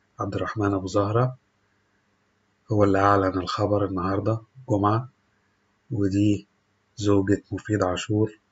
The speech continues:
وبنت عبد الرحمن أبو ز-، أبو زهرة اللي هي صح، ربنا يعزيهم.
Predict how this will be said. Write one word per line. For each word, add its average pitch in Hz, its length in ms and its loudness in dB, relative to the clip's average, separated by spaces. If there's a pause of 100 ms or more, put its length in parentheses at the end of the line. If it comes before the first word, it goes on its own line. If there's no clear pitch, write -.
(400)
وبنت 98 640 0
عبد 92 220 -8
الرحمن 95 600 -4 (380)
أبو 104 100 -4
ز-، - 180 -16 (220)
أبو 98 140 0
زهرة 92 280 -4 (840)
اللي 95 200 0
هي 90 60 2
صح، - 380 -6 (2250)
ربنا 98 340 -2
يعزيهم. 92 460 -4